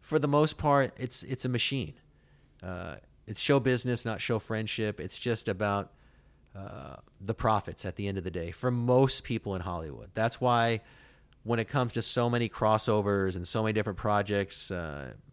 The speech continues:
like the Spider-Man, Marvel stuff, where for a while there it wasn't gonna happen, they don't think about the fans. They think about what's best for Sony, if you're Sony and Spider-Man, uh, what's best for Marvel,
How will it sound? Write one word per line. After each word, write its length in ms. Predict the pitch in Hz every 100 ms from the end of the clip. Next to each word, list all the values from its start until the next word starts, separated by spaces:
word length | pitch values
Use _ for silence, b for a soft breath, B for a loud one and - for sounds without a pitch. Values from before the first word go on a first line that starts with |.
| -
like 120 | 101
the 80 | 101
Spider-Man, 800 | - 98 101 98 101 98 95 - B B B -
Marvel 340 | 104 113 104
stuff, 340 | - - 87 101
where 440 | 95 95 95 90 - _ -
for 160 | - 107
a 60 |
while 320 | 98 107 135 131
there 140 | 117
it 40 |
wasn't 220 | 107 117 113
gonna 100 | 98
happen, 440 | 135 170 147 127
they 100 | 123
don't 180 | 165 170
think 140 | 185
about 180 | 151 101
the 80 | -
fans. 280 | 98 85 90
They 80 |
think 160 | 98 113
about 160 | 107 92
what's 240 | 107 120
best 360 | 101 110 110 -
for 280 | - 101 90
Sony, 640 | - - 110 113 113 110 -
if 180 | 101 -
you're 100 | 87
Sony 360 | - 104 104
and 80 | 98
Spider-Man, 680 | - 113 120 120 120 120 117 B B B B B -
uh, 220 | 90 80
what's 260 | 85 110 -
best 300 | 110 107 -
for 100 | 95
Marvel, 640 | 95 107 107 107 101